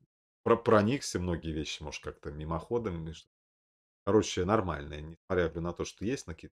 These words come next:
вещи, я уже сто раз оговариваюсь все время. М, к сожалению, этот мир не идеальный, святых людей здесь немного, и весь конт-, контент, который мы производим, к сожалению,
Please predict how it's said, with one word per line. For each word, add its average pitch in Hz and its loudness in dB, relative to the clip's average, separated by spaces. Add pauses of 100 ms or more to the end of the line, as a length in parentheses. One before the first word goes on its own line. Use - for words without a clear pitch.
вещи, 76 -6
я 73 -8
уже 73 -16 (520)
сто 101 2
раз 95 4
оговариваюсь 101 8
все - -2
время. 82 -2 (440)
М, 104 -6
к - -12
сожалению, 87 2
этот - -14
мир 85 -2
не 76 -4
идеальный, 87 0
святых 82 -6
людей 80 -2
здесь 71 -10
немного, 85 -4
и 78 -10 (1080)
весь 98 2
конт-, 110 0
контент, 107 4
который 95 0
мы 82 -6
производим, 95 2
к - -8
сожалению, 80 0